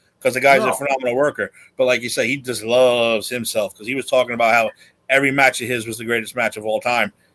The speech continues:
Speaker 1: And then he, he would just add another, add another, add another, <laughs> add another. So,
Speaker 2: I mean,
Speaker 1: yeah,
Speaker 2: he,
Speaker 1: so,
Speaker 2: he
Speaker 1: go ahead, go ahead, Eric.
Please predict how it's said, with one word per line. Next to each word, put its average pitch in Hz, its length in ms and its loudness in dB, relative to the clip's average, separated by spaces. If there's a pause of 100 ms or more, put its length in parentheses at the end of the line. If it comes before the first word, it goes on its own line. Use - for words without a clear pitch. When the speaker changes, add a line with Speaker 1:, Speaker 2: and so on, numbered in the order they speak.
(140)
Speaker 1:
And 120 80 -4
then 120 160 0
he, 127 120 -2
he 139 200 0
would 139 120 2
just 131 100 0 (100)
add 131 120 6
another, 131 340 2
add 117 160 2
another, 123 400 2
add 117 120 0
another, 127 420 -4
<laughs> 190 80 4
add 147 100 6
another. 139 460 2 (960)
So, 170 160 4
Speaker 2:
I 160 40 6
mean, 170 100 6
Speaker 1:
yeah, 180 80 6
Speaker 2:
he, 160 40 -4
Speaker 1:
so, - 140 -6
Speaker 2:
he 139 40 -4 (760)
Speaker 1:
go 160 60 0
ahead, 143 140 0 (220)
go 139 60 2
ahead, 143 80 4
Eric. 127 140 -2